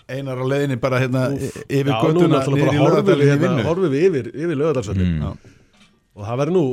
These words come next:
Speaker 2: vonandi einhver, einhver læti í kvöld. Ég ætla að vona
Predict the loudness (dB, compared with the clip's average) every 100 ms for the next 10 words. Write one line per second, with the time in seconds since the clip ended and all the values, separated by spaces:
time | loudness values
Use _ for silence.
0 | -6 -12 _ _ -8 -4 -4 -4 -6 -6
1 | -8 -10 -10 -10 -6 -2 -2 -2 -4 -6
2 | -4 -6 -10 -12 -10 -10 -6 -4 -4